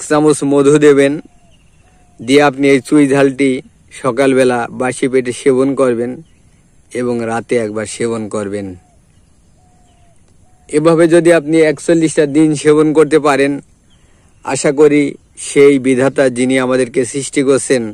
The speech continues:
আল্লাহ আপনাকে নিরাশা করবেন, আশার আলো দেখাবে। তখন মনে পড়বে যে আলম কবিরাজ কখনো মিথ্যা জিনিস দেয় নাই, দেবে না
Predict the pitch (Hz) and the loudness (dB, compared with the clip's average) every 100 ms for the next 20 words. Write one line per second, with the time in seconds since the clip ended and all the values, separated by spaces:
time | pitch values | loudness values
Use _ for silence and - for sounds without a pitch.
0 | - _ _ _ _ _ _ _ - 127 | -14 _ _ _ _ _ _ _ -6 -2
1 | 135 120 127 120 117 120 120 117 117 113 | 0 0 -4 -2 -2 0 -2 -2 -6 -6
2 | 110 107 107 104 104 123 120 110 101 101 | -6 -6 -8 -10 -6 -4 -4 -4 -6 -8
3 | - 98 95 85 _ _ _ _ _ 131 | -8 -8 -8 -10 _ _ _ _ _ -10
4 | 117 127 120 123 123 120 123 120 117 120 | -6 -4 -2 0 0 0 0 0 -2 -2
5 | 117 127 120 127 123 120 - 120 113 120 | -2 -4 -2 -2 -2 -4 -6 -8 -4 -6
6 | 120 120 - 123 117 123 127 123 127 131 | -4 -6 -4 -6 -2 0 0 0 2 2
7 | 127 127 127 - _ _ _ _ _ 104 | 0 -2 -4 -8 _ _ _ _ _ -4
8 | 123 127 127 123 | 0 2 0 -2